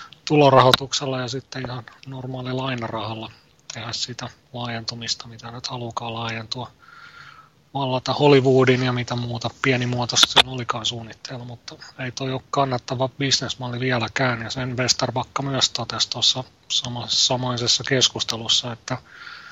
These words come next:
hänen mielestä kellään ei ole vielä kunnollista liiketoimintamallia mobiilipelialalla. Ei heillä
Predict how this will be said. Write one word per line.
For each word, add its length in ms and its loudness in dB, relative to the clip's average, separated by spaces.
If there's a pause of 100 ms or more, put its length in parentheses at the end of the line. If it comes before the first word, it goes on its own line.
(220)
hänen 340 -6
mielestä 440 2
kellään 460 10
ei 140 2
ole 200 -2
vielä 320 8 (380)
kunnollista 640 2
liiketoimintamallia 1000 2
mobiilipelialalla. 1300 -2 (1200)
Ei 220 0
heillä 280 4